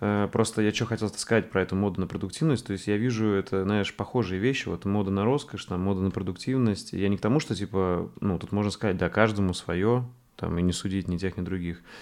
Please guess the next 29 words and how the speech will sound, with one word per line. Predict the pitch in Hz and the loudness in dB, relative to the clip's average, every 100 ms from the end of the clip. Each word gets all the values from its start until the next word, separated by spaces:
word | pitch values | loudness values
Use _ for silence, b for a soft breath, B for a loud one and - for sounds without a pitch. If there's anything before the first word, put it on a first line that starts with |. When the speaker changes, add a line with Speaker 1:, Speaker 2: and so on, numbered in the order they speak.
| - | -4
Speaker 2:
Я | |
тут | 98 | 0
больше | 98 110 - 98 | 4 4 6 2
о | 95 | 4
том, | 110 110 | 4 2
что, | - 98 92 B B B B - | 2 2 2 B B B B -6
э, | 95 92 92 92 | -2 0 0 2
я | 104 | 4
вижу, | 117 110 | 6 4
что | 104 104 | 2 0
вот | 95 | 0
есть | 113 107 | 0 0
какие-то, | 104 107 95 | -4 -4 0
знаешь, | 92 101 | 2 2
такие, | 101 - 95 87 B B B B - | 2 2 2 2 B B B B -6
м, | 95 - | -6 -4
ну, | 104 | -4
может | 87 90 92 87 | -4 -6 -8 -6
быть, | 87 | -4
можно | 92 95 90 | -2 -2 -2
назвать | 92 90 92 | 0 0 2
эгрегоры, | 101 131 131 104 | 8 8 10 6
там, | 95 87 87 | 4 0 0
знаешь, | 92 98 | 0 2
мысли-вирусы, | 101 98 95 147 139 - 90 87 - _ | 0 2 6 8 8 4 -4 -6 -10 _
которые | - 90 95 | -6 -2 2
в | 101 | 2
обществе | - - - 92 | 0 -4 -4 0
есть, | 127 160 | 0 -2